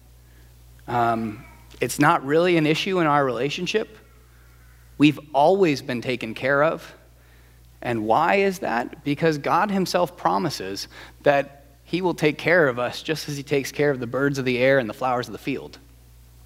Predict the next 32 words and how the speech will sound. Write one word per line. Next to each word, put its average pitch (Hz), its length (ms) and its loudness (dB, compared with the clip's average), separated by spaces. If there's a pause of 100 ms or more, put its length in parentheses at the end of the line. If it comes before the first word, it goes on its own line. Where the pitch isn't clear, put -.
(2250)
We 147 100 8
just 196 260 2
trusted 151 600 -2
that 131 180 0 (180)
our 147 140 4
finances 156 640 -2 (180)
were 135 200 0
from 127 260 -4
him, 117 380 -2 (1800)
that 113 200 4
we 139 120 6
were 156 140 4
blessed 143 560 0
by 147 200 2
him. 160 320 -4 (1900)
I - 80 2
didn't 202 200 4
have 170 200 2
to 104 80 -12
do 127 280 -4
anything. 110 520 -6 (1500)
I 120 160 4
just 165 220 0
said, 143 220 2
"All 139 120 0
right, 120 220 -2
I'm 123 80 -4
not 123 160 -4
gonna 123 140 -4
go 120 160 -2
to 117 140 -8
Chipotle 107 460 -6